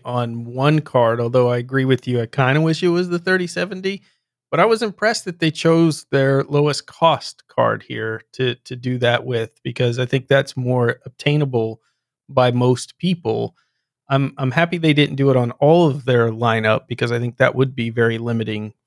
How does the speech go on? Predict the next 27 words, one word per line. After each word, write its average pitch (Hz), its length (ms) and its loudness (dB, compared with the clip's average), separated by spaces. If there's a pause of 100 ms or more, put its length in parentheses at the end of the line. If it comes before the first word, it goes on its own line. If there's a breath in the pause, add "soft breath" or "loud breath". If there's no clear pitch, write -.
for 117 280 4
individuals 110 1040 -4
if 110 260 -2 (420)
maybe 120 300 -4
they're 120 140 0
buying 127 360 4
the 120 80 -2
thirty 117 300 -2
ninety 117 580 -6
because 147 520 0
they 123 160 -4
can 123 100 -6
afford 120 340 -4
it, 117 140 -4
because 120 220 -16
they 117 100 -8
wanna 113 200 -10
mine 120 420 -4
a 117 80 -8
little 120 220 -6
bit 117 260 -2
and 127 240 -8
they 113 60 -4
wanna 110 200 -8
game 110 260 -10
with 110 220 -8
it. 110 160 -2